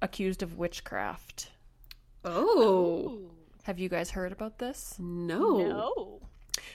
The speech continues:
Speaker 1: So it's quite interesting. Um, the whole topic kind of led me down a rabbit hole. So, of course, we've all heard about the Salem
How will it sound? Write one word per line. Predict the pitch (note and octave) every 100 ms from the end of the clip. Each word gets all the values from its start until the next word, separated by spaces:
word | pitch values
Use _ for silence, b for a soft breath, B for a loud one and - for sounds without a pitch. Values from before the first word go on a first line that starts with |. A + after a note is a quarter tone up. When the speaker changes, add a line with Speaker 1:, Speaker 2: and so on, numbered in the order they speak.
| -
Speaker 1:
So | - B3
it's | B3
quite | D#4 F#4
interesting. | A#3 A#3+ F#3+ F#3 - F#3+ F#3+
Um, | F#3+ F#3 F3+ - - -
the | G3+
whole | G3+ A#3 A#3
topic | A#3+ A3 G#3 G3+
kind | G#3 F#3
of | E3 -
led | F#3+ F#3+
me | G3
down | F3 F3
a |
rabbit | E3 E3+ E3+ E3+
hole. | E3+ E3 D3+
So, | F3 A#3+ A3+
of |
course, | - C#4+ D4
we've | C#4+
all | G3 G#3+ A#3
heard | G#3 F#3+
about | F#3+ E3+ E3+
the | F3
Salem | - F3+ F3 F3 F3